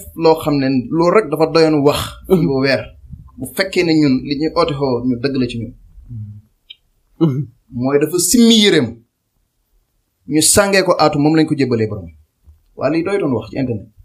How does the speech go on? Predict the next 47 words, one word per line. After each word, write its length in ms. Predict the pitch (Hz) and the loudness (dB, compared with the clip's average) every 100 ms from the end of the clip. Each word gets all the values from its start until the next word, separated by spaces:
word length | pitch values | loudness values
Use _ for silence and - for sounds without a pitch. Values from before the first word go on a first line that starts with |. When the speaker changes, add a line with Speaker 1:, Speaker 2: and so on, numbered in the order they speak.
| - _ | -20 _
Speaker 2:
Mhm. 320 | 135 98 123 - _ _ - | -10 -8 -14 -16 _ _ -8
Speaker 1:
Dama 120 | 127 | -2
lay 120 | 165 185 | 0 2
laaj 120 | 254 | 0
rek, 100 | - | 2
doyatul 260 | 220 214 190 | 4 4 2
wax 120 | 170 | -4
ci 60 | 180 | -2
internet. 260 | 160 147 | 0 4
Speaker 2:
Mhm, 180 | 170 156 156 | 4 2 2
mhm. 240 | 175 151 147 - _ _ _ | 0 0 -8 -20 _ _ _
Wax 140 | 156 160 | -2 0
nañ 160 | 156 135 | 0 -2
ko 80 | |
sax, 160 | 131 143 156 | -4 -4 -2
jàllale 280 | 170 156 135 | -2 -2 -4
nañ 120 | 135 | -6
ko 80 | 139 | -2
internet 340 | 147 143 127 - | -2 -2 -10 -10
yi. 80 | 117 | -2
Mhm. 140 | 196 | 0
Speaker 1:
Da-, 160 | 165 160 180 | 2 0 -2
maanaam 240 | 185 180 151 | -2 -2 0
jàllale 320 | 185 196 190 | 0 0 -4
bi 80 | 160 | -6
xamul 240 | 170 175 | -6 -4
ci 80 | 165 | -2
dafa 220 | 170 185 180 | -2 -2 0
doyoon 260 | 185 190 180 | 2 2 4
wax. 180 | 156 127 - | 4 2 -4
Speaker 2:
Mhm. 80 | 214 | 2
Speaker 1:
Maanaam 240 | 214 185 156 156 | 4 4 2 -2
lim 300 | 160 208 220 | -2 -2 0
ko 80 | 196 | 0
defee. 440 | 151 143 113 - | 2 0 -2 -4
Speaker 2:
Mhm. 240 | - 196 170 - _ | 2 2 2 -4 _
Speaker 1:
Ak 120 | 156 | -6
li 100 | 160 - | -4 -2
tax 140 | 180 | -2
mu 100 | 175 | 0
def 160 | 160 - | 0 -2
ko, 160 | 139 143 | -6 0
yërmande 400 | 175 180 175 165 | 0 2 -2 -4
jëm 140 | - | -6
ko 100 | - | -4
defee 280 | 175 160 147 | -2 0 0
ak 120 | 151 | -4